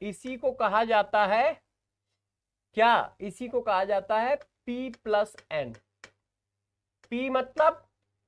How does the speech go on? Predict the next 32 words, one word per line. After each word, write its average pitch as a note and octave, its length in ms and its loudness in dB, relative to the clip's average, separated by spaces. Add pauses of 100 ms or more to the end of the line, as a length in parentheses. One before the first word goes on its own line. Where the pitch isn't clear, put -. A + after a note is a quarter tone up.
(420)
प्रोटॉन, A3+ 680 4 (260)
एन B3 200 2
मतलब C4+ 480 2 (200)
न्यूट्रॉन। E3 540 -4 (460)
अच्छा, - 400 -2 (760)
ये F3 320 2
बताओ, D#3 400 2 (340)
जब D4+ 160 6
सबको C4 560 0
पता B3+ 360 2
है C#3 260 -2 (500)
कि C4 60 -2
जितना B3+ 480 0
चार्ज C#4 380 0
प्रोटॉन A3+ 540 -2
पे A3+ 100 -4
होता C#3+ 300 -2
है, A#2 180 -6 (240)
उतना A3+ 360 0
ही B3+ 200 0
चार्ज B3 360 2
इलेक्ट्रॉन F#3 540 -2
पे A3 100 -8
होता F#3 280 -8
है, D3 100 -18 (720)
तो - 280 2
एटम C4 380 2
क्या C#4 140 2
है? A#2 280 0
न्यूट्रल A#3 520 2
होता C#4 300 6
है E4+ 260 0